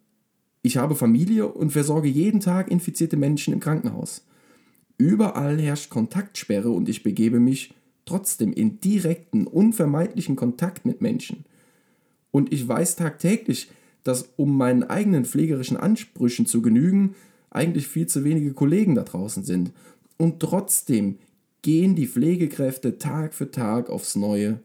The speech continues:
zur Arbeit. Das ist anstrengend, das ist mühsam und erfordert eine stetige Überprüfung der eigenen Lebenseinstellung. Hoffentlich erkennen wir endlich,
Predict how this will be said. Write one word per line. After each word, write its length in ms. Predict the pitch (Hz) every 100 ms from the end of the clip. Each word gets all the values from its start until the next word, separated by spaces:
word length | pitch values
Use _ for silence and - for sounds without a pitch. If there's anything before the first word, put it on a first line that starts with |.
| -
zur 260 | - -
Arbeit. 500 | - - - - - _ _ _ _ -
Das 160 | -
ist 240 | 101 - 123
anstrengend, 580 | 135 131 - 95 90 95
das 100 | 104
ist 200 | 98 -
mühsam 640 | 117 175 196 175 165 165 - - - _ _ -
und 180 | - 123
erfordert 540 | 117 117 135 143 147 -
eine 180 | 113
stetige 600 | 107 - 139 160 180 156 143
Überprüfung 640 | 110 - 139 139 131 123
der 160 | 113 -
eigenen 320 | 113 110 104
Lebenseinstellung. 960 | 104 107 - - - - - - - - _ _ _ _ _ - - _ _ _
Hoffentlich 720 | 117 143 - 120 107 104 -
erkennen 560 | 101 - 120 127 135 131
wir 180 | -
endlich, 580 | - 107 104 104 104 -